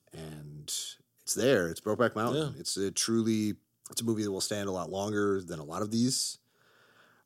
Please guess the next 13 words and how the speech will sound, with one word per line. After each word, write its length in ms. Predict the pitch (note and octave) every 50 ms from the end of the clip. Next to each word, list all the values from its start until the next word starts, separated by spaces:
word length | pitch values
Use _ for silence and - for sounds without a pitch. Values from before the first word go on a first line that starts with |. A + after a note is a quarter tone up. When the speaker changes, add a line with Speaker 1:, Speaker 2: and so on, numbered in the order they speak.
| _ - -
Speaker 1:
It's 120 | F2+ -
an 60 | G#2+
amazing, 500 | G#2 G#2 A2+ A#2 A#2+ A#2 A#2 A#2+ B2 B2
amazing 320 | A2+ A2 A#2 B2 A#2+ B2+ A2+
movie. 420 | A#2+ C#3+ C3+ G2+ F2 E2+ E2 - - _ _ _ _ _ _ _ _ _ _ _ _ _ _ _ _ _ -
I 80 | - - - -
have 360 | - B2+ A2 C3 C3 - - -
to, 600 | - - - C3 B2+ B2+ B2+ C3 C3 B2+ B2+ B2
though, 500 | A2+ A2 A2+ A2+ A#2 A#2 A2 A2 A2+ - -
on 140 | - G2 F#2+
my 380 | G2 G#2 G#2+ A#2 A#2+ B2 C3 C3+
best 240 | A#2 B2+ A#2+ A#2 -
picture, 500 | - B2+ B2 - C#3 C#3 C#3+ C#3+ C#3+ C#3+